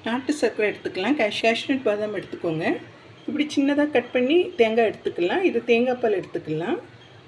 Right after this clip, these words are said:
பொரிகடலை ஒரு கப் எடுத்துக்கோங்க, செர்ரி எடுத்துக்கலாம். நம்ம இந்த பலாப்பழத்தை இப்போ சின்னதா கட் பண்ணி மிக்ஸியில் பேஸ்ட் மாதிரி அரைச்சிடலாம். தேங்காய் இப்படி கட் பண்ணி வச்சுருக்கோம்ல, இதை வந்து கட்டியான தேங்காய் பால் எடுத்துக்கோங்க. இந்த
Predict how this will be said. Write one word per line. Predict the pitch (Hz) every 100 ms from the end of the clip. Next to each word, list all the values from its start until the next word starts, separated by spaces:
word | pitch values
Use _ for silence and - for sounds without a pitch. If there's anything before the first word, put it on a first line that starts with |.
| 240
பொரிகடலை | 254 294 277 214
ஒரு | 190 220
கப் | -
எடுத்துக்கோங்க, | 196 - - 175 175 320 466 - - - - - - - - - - -
செர்ரி | 233 233
எடுத்துக்கலாம். | - - - 165 220 - - - - -
நம்ம | 254 262
இந்த | - 247
பலாப்பழத்தை | 247 277 262 220 311 302
இப்போ | 240 -
சின்னதா | 226 226 247 240
கட் | 190 202
பண்ணி | 214 262 185
மிக்ஸியில் | - 220 180 - -
பேஸ்ட் | 220 214 - 196
மாதிரி | 196 233 175
அரைச்சிடலாம். | 151 - 139 151 277 - - -
தேங்காய் | 262 285 311 269
இப்படி | 233 240
கட் | 240 -
பண்ணி | 240 240
வச்சுருக்கோம்ல, | 240 - 233 240 370 - - -
இதை | 208 208
வந்து | 214 427 -
கட்டியான | 220 - 202 220 339
தேங்காய் | 220 208 208 208
பால் | 185 156
எடுத்துக்கோங்க. | - 151 143 147 190 427 - - - -
இந்த | 240